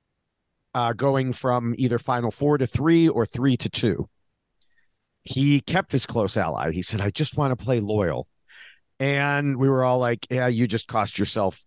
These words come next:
you know, uh, uh, you know, seven hundred and fifty thousand dollar prize." And then people voted for him anyway.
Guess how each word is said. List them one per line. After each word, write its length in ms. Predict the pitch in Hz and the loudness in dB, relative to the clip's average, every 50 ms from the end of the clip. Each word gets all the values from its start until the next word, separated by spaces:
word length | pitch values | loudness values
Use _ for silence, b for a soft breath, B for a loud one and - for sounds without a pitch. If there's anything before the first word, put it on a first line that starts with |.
| _ _ | _ _
you 160 | 95 107 101 | -4 -2 0
know, 240 | 85 82 73 85 82 | 0 0 -2 -2 -2
uh, 140 | 69 95 - - - | -2 -2 -2 -2 -2
uh, 100 | 117 - - 92 - - _ | -4 -4 -4 -8 -14 -16 _
you 140 | 107 85 78 | -14 -10 -10
know, 80 | - - | -8 -8
seven 340 | - - - 123 104 104 | -6 -2 -2 -2 0 0
hundred 180 | 98 104 98 98 | -2 -2 -2 -2
and 100 | 85 95 | -4 -2
fifty 260 | - 101 - - 92 | -4 -4 -2 -2 -4
thousand 360 | - 104 95 90 87 82 92 | -2 0 -2 -2 -2 -2 -2
dollar 260 | 90 90 85 80 80 76 | -2 0 0 0 -2 -4
prize." 420 | - - 69 58 - - - - b b b b b b b b b _ _ _ _ _ _ _ _ _ _ | -4 -4 -4 -4 -6 -8 -12 -16 b b b b b b b b b _ _ _ _ _ _ _ _ _ _
And 200 | 123 120 120 127 | -4 -2 -2 -2
then 200 | 131 139 135 131 | -2 -2 -2 -4
people 300 | - - 143 - - 127 | -4 -4 -4 -2 0 0
voted 320 | 104 123 117 113 120 113 - | 0 2 2 2 0 0 -2
for 200 | - 120 120 117 | -2 -2 0 0
him 80 | 107 | 2
anyway. 400 | 107 123 147 160 107 - - - | 2 2 2 2 2 0 -4 -6